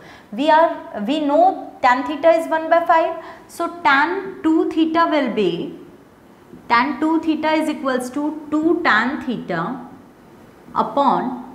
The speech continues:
one minus tan square theta, and that is equals to two. Tan theta is one by five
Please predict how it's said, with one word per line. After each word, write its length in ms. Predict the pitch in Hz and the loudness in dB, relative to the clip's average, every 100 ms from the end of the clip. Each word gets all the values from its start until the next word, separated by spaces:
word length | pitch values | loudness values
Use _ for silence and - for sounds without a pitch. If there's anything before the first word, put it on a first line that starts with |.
| - - 170 165 | -18 -12 -8 0
one 300 | 233 277 311 | 2 2 2
minus 600 | 254 180 175 190 247 - - - - | 2 0 -2 -4 -6 -8 -18 -20 0
tan 240 | 247 285 | 2 2
square 380 | 320 349 359 359 | -2 0 0 2
theta, 340 | 349 349 359 370 - - - - - - - - - - | 0 0 -4 -6 -14 -20 -20 -20 -20 -20 -20 -20 -20 -2
and 200 | 220 214 | 2 4
that 220 | 220 247 | 4 2
is 160 | 339 330 | -2 -2
equals 400 | 330 285 269 - | 0 -2 -2 -2
to 220 | 311 320 | -4 -2
two. 440 | 311 220 214 269 - | -2 -2 -4 -8 -2
Tan 280 | 247 269 320 | 2 2 0
theta 260 | 320 320 320 | -2 0 0
is 180 | 320 247 | -2 -2
one 300 | 240 240 247 | 0 2 2
by 320 | 247 247 - | 2 0 0
five 460 | 269 175 156 - | 2 2 0 -6